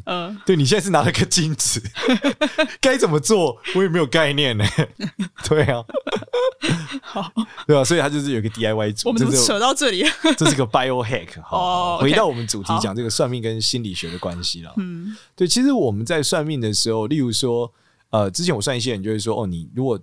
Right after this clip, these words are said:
Speaker 2: 面相上，例如说他笑不太起来，然后他嘴角下垂非常严重，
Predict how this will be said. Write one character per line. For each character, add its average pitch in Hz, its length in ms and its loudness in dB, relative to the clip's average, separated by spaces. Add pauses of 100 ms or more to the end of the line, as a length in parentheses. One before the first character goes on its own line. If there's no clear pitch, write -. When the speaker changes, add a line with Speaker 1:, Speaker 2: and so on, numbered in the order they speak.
Speaker 2:
面 156 180 0
相 123 180 0
上， 113 200 0
例 127 60 -4
如 113 60 -4
说 110 120 -4
他 107 60 -4
笑 147 200 2
不 107 100 -2
太 123 120 -2
起 - 180 0
来， - 180 -16 (140)
然 123 120 2
后 147 60 4
他 120 60 -2
嘴 117 140 -2
角 101 180 -2
下 110 200 2
垂 92 180 -6
非 107 100 -4
常 92 120 -4
严 80 220 -10
重， - 220 -8